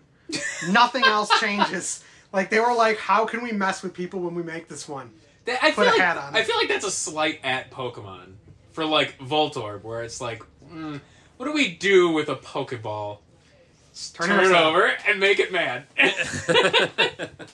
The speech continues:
Speaker 1: It's like, that's it. Like, uh, I don't know. Digimon's weird. I never got
Speaker 2: Well, I
Speaker 1: into
Speaker 2: mean, he
Speaker 1: Digimon.
Speaker 2: goes from a dinosaur to being, like, a giant mech with machine guns and stuff, and you're
Speaker 1: Yeah.
Speaker 2: like,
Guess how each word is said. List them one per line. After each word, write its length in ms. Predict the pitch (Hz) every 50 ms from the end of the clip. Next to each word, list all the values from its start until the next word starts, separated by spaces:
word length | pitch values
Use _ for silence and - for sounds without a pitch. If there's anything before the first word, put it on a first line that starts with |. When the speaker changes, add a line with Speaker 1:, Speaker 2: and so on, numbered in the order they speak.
| - - - - _ -
Speaker 1:
It's 720 | - - - 285 - - - 294 285 269 240 - - -
like, 140 | - 262 262
that's 260 | 262 226 214 - -
it. 320 | 208 170 139 127 117 - - - - - _ _ _ -
Like, 360 | 190 180 190 185 185 185 180 - - 175
uh, 380 | 180 175 175 165 151 - -
I 80 | 170 143
don't 120 | 120 110 107
know. 120 | 107 107
Digimon's 520 | - - 208 208 240 240 214 185 175 143 131
weird. 340 | 113 113 113 110 110 107 - _ _ _ _ _ _ -
I 140 | 175 175 185
never 200 | 220 214 208 196
got 140 | 185 170 208
Speaker 2:
Well, 100 | 196 185
I 60 | 190
Speaker 1:
into 120 | 190 185 180
Speaker 2:
mean, 100 | 180 175
he 80 | 175
Speaker 1:
Digimon. 40 | 175
Speaker 2:
goes 180 | 190 180 - -
from 100 | 185 180
a 60 | 165
dinosaur 500 | 151 170 165 170 175 170 - 170 165 156
to 120 | 147 151
being, 180 | 151 165 160 160
like, 120 | 160 151
a 40 | 151
giant 420 | 135 147 160 165 165 165 156 147
mech 300 | 147 156 160 180 - -
with 140 | 160 151 131
machine 520 | 156 147 - - - - 170 175 175 175 175
guns 320 | 165 165 156 156 151 135 139
and 80 | 147
stuff, 280 | 147 - 160 151 147 143
and 80 | - 143
you're 100 | 131 135
Speaker 1:
Yeah. 60 | 156
Speaker 2:
like, 380 | 160 160 - 117 - - -